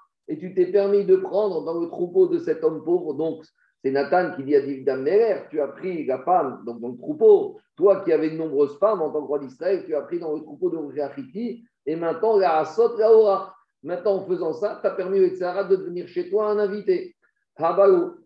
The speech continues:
Vaikach et Kifsat Aish, tu as pris la petite brebis de l'homme, Arosh,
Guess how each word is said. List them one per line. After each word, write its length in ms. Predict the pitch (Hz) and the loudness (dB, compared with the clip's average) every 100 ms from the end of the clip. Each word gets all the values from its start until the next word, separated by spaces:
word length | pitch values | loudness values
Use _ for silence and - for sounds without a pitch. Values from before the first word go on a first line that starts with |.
| _ | _
Vaikach 600 | - 156 160 - 220 240 | 2 2 2 0 0 2
et 180 | 233 - | 0 -2
Kifsat 560 | 208 214 - 202 185 165 | -8 -14 -4 -2 -2 -4
Aish, 320 | 165 185 - | -4 -8 -8
tu 140 | 170 | -4
as 80 | 170 | -4
pris 520 | - 180 214 180 131 - _ | -4 -6 -4 -6 -8 -14 _
la 180 | 131 160 | -2 0
petite 240 | 165 190 165 | 0 -6 -4
brebis 480 | 170 170 170 156 | -4 -2 -4 -6
de 80 | 127 | 2
l'homme, 640 | 139 127 120 170 226 208 - _ - | 6 6 4 0 -2 -6 -16 _ -6
Arosh, 680 | 143 147 180 214 226 - | -4 0 2 2 0 -8